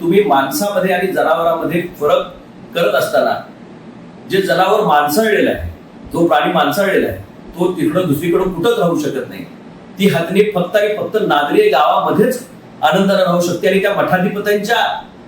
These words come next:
आशीर्वादामध्येच आणि त्यांच्या असणाऱ्या व्यवस्थेमध्येच चांगली राहू शकते. जशी माणसाची सायकॉलॉजी असते तशी प्राण्यांचीही सायकॉलॉजी असते आणि तिच्यावर होणारा सायकॉलॉजिकल परिणाम खऱ्या अर्थानं त्याच्यासाठी तुम्ही कारणीभूत ठरणार आहात.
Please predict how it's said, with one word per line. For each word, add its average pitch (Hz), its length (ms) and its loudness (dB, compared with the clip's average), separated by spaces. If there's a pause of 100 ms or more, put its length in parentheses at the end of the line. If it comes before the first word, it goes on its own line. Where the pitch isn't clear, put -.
(200)
आशीर्वादामध्येच 196 960 2
आणि 160 180 0
त्यांच्या 170 300 0
असणाऱ्या 175 320 0
व्यवस्थेमध्येच 175 580 2
चांगली 147 280 0
राहू 135 140 2
शकते. - 340 -10 (1200)
जशी - 200 0
माणसाची 196 540 0
सायकॉलॉजी 196 500 2
असते 180 300 -2
तशी - 120 -4
प्राण्यांचीही 190 520 0
सायकॉलॉजी 165 460 -2
असते 147 180 -4
आणि 180 180 -4
तिच्यावर 175 320 0
होणारा 175 320 0
सायकॉलॉजिकल 196 720 -2
परिणाम 160 400 -2 (340)
खऱ्या 165 200 0
अर्थानं 170 300 -2
त्याच्यासाठी - 500 -2
तुम्ही 151 200 2
कारणीभूत 143 440 0
ठरणार 131 220 0
आहात. 120 280 2